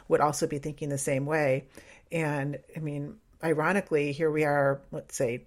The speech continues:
ten, fifteen years into it. Uh, you know, most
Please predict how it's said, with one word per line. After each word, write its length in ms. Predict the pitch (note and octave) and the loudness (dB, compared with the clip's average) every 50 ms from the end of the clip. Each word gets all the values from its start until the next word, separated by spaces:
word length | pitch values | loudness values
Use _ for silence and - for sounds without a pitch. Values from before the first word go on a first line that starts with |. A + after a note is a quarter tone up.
| _ | _
ten, 560 | - - - F3 D#3 D3 C#3+ C#3 C#3+ - - - - - _ - | 2 6 6 6 6 4 -2 -4 -6 -8 -12 -14 -18 -20 _ -4
fifteen 340 | F3+ E3+ - - E3+ D3+ D3 | -4 -4 -4 -6 -6 -6 -4
years 240 | C#3+ C3+ C3+ C3 | -2 -2 -2 0
into 360 | E3 F#3+ A3 G#3+ - G#3 E3 C#3+ | 2 4 4 2 2 0 2 4
it. 260 | C#3 C#3+ - - - - - - - - - - _ _ - _ | 4 4 4 2 -4 -18 -20 -20 -20 -20 -20 -20 _ _ -20 _
Uh, 460 | - D#3+ D#3 D3+ D3 C#3+ C#3+ C#3 C#3 C#3 - - | -4 -4 -2 -2 -2 -2 -2 -4 -6 -8 -10 -8
you 120 | - E3+ | -6 -4
know, 200 | D#3 D3+ C#3+ C3+ C3 B2 | -4 -2 -4 -6 -8 -10
most 380 | E3 D#3+ D#3+ E3 F3+ - - | -6 0 0 0 0 0 -4